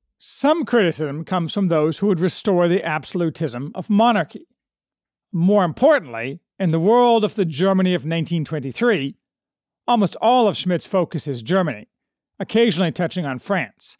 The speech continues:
but mostly for theory, not practice, were criticisms from those on the left who desired some form of the dictatorship of the proletariat,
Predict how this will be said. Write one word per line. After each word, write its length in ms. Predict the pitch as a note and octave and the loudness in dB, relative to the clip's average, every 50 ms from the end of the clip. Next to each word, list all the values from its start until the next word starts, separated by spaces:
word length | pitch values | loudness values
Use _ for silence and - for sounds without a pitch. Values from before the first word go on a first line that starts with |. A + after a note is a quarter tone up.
| _ _ _ _ | _ _ _ _
but 100 | - B3+ | -2 2
mostly 320 | G#3+ - A3 F#3 - - D#3 | 4 4 4 2 0 -4 -6
for 160 | - - B2+ | -6 -6 -12
theory, 440 | - - B3 A3+ F#3 C#3+ G#2+ F#2+ _ _ _ _ _ _ | -6 0 0 2 2 0 -2 -8 _ _ _ _ _ _
not 260 | - F#3+ E3+ D3+ B2+ - | -6 -4 -4 -4 -4 -4
practice, 600 | - G3 F3+ E3 - _ - - - - - - _ _ _ _ _ _ _ _ _ _ _ _ _ _ _ _ _ - | -4 -2 -2 -2 -4 _ -16 -16 -16 -16 -16 -18 _ _ _ _ _ _ _ _ _ _ _ _ _ _ _ _ _ -4
were 120 | B3+ - | -2 -2
criticisms 680 | - - - - E4 E4+ D#4 G3+ A#3 B3+ A#3 A#3 G#3+ D#3+ | -2 -2 0 2 4 4 6 4 6 6 6 4 4 4
from 160 | F3 G3+ F#3 | 2 2 4
those 280 | F#3 F#3+ F#3+ F#3 - | 4 4 4 2 2
on 80 | F#3 F3 | 2 2
the 80 | E3+ F3 | 2 4
left 440 | A3 C4+ C4 A#3+ A3+ - - - | 4 4 4 4 2 0 -4 -6
who 80 | - A3 | -4 -2
desired 460 | F#3+ G3 C#3+ F#3 F3+ E3+ E3 D#3+ D3 | 0 0 0 2 2 2 2 0 -2
some 340 | - - - A#3 B3+ C#4 B3+ | -4 -6 0 0 2 2 0
form 380 | - - - D#3+ D3+ D3+ D3+ - | -2 -2 -2 0 0 0 -2 -4
of 100 | - C3 | -4 -4
the 100 | E3+ D#3+ | -4 -4
dictatorship 760 | C3+ B2 A#3+ A#3 - - F#3+ G3 F#3 F3+ - - F3 D3+ - | -2 -2 -4 -4 -2 -2 0 2 2 0 0 0 -2 -4 -4
of 80 | - - | -6 -8
the 100 | F3+ E3 | -8 -8
proletariat, 760 | - - D#3 A#2+ C3 C#3+ - G3 A#3+ A#3+ G#3 D#3 G#2 G2 | -4 -6 -4 -4 -4 -4 0 2 2 4 2 2 -2 -6